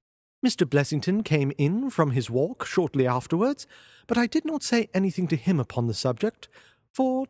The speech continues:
to tell the truth, I have got in the way of late of holding as little communication with him as possible. Well,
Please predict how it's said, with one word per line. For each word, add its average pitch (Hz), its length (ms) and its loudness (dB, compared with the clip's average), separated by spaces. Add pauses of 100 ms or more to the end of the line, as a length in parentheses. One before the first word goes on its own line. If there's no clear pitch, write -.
to - 80 -20 (100)
tell 302 240 0
the 285 100 -2
truth, - 460 0 (420)
I 254 140 0
have 247 280 -4
got - 240 -8
in 269 200 0
the 202 80 4
way 156 340 2
of 113 160 -4
late 151 240 0
of 135 120 -6 (360)
holding 214 260 0
as 170 140 -2
little 196 300 0
communication 143 880 0
with 107 140 -4
him 117 180 -2
as 92 140 -6
possible. 92 760 -8 (1040)
Well, 131 300 2